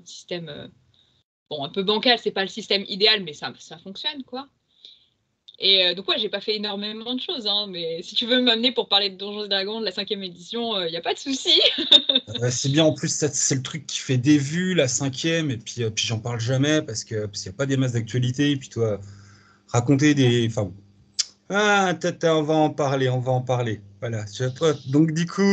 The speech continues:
Speaker 2: euh, je, euh, l'enregistre, on va passer en privé. Donc, bah voilà, les gens, si vous êtes intéressés par son boulot, tout il en dessous, dans la description, tout simplement.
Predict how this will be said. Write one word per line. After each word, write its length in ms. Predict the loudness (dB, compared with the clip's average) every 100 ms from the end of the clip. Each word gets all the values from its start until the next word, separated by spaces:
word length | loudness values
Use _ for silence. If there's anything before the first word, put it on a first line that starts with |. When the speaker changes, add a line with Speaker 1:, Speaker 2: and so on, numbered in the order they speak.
| 8
Speaker 2:
euh, 400 | 8 8 6 2
je, 100 | -6 -12 -10
euh, 140 | -6 -6
l'enregistre, 420 | -2 -2 -2 -6 -8
on 120 | 0
va 100 | 0
passer 300 | 0 -4 -2
en 100 | -2
privé. 520 | -4 -4 2 4 4 0 -16 -20 -20 -20 _ -2
Donc, 220 | 4 4
bah 100 | 6
voilà, 360 | 6 6 8 6
les 140 | 4
gens, 180 | 0 0
si 160 | -2 -6
vous 120 | -4
êtes 120 | -4
intéressés 440 | -4 -4 -4 -4 -4
par 160 | -6
son 100 | -4
boulot, 320 | -4 0 2 2
tout 180 | 0
il 180 | -4 -2
en 80 | 0
dessous, 200 | -2 -4
dans 140 | -2 -2
la 80 |
description, 580 | -2 -4 -4 -4 0 -2
tout 120 | -2
simplement. 560 | -6 -4 0 4 4 2